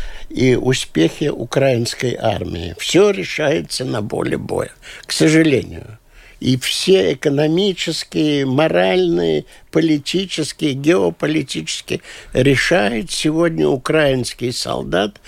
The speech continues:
в окопах возле Бам-, Бахмута, Мариуполя или даже Мелитополя. Дай бог, чтоб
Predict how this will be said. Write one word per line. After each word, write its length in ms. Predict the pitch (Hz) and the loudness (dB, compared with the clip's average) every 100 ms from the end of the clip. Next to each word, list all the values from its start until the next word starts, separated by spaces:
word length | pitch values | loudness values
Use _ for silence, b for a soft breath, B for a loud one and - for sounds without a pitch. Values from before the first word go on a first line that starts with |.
| B B | B B
в 80 | 127 | 0
окопах 580 | 127 - 175 - 156 - | 0 2 0 0 -6 -2
возле 580 | 143 143 123 123 117 98 - - | 2 2 2 -2 -2 -4 -16 -8
Бам-, 340 | 98 127 131 - | 0 0 0 -6
Бахмута, 720 | 90 113 - - 113 104 104 - B B B | -6 -4 2 2 4 2 -4 -6 B B B
Мариуполя 800 | 120 127 139 180 214 - 165 151 | 2 4 4 4 2 0 2 2
или 300 | 139 139 139 | 2 2 2
даже 500 | - - 113 143 147 | 0 -6 0 2 4
Мелитополя. 960 | 147 143 135 131 - 113 - 98 78 - B | 2 2 0 0 0 0 0 -4 -6 -10 B
Дай 440 | - - 107 135 131 | -20 -12 2 4 4
бог, 380 | 117 123 87 - | 2 0 -2 -8
чтоб 200 | - | -10